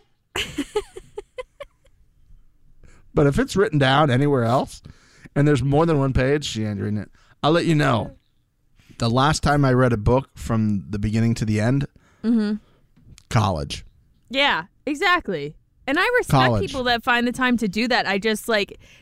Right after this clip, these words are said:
Speaker 2: it seems like more of a chore than anything in my mind.
Speaker 1: It's not that I haven't started to read other books. I'm currently in the process of very slowly for the past year and a half
Speaker 2: When?
Speaker 1: reading
Speaker 2: Yeah,
Speaker 1: a book.
Speaker 2: uh-huh.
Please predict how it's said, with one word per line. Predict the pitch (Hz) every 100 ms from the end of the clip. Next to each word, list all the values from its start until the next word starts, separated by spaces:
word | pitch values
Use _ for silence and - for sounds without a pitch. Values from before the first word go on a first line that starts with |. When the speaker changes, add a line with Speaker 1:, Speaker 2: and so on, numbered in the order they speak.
| -
Speaker 2:
it | 214
seems | 247 247 247
like | 247
more | 220 202
of | 214
a | 208
chore | - 196 208 226
than | 185 165
anything | 160 160 156 143
in | - 165
my | 160
mind. | 151 143 143 - _
Speaker 1:
It's | 151 -
not | 247 320
that | 233
I | 185
haven't | 165 170 170 -
started | - - 139 165 143
to | 104
read | 107 101
other | 120 120
books. | 95 123 110 - - -
I'm | - 117
currently | - 147 160 135
in | 123
the | 107
process | 113 107 110 113 -
of | 104
very | 104 110 113 117
slowly | - 113 110 107 101
for | -
the | 101
past | - 101 -
year | 101 104
and |
a | 90
half | 101
Speaker 2:
When? | 139 175 113
Speaker 1:
reading | 110 104
Speaker 2:
Yeah, | 85 175
Speaker 1:
a | 170
book. | -
Speaker 2:
uh-huh. | 226 226 202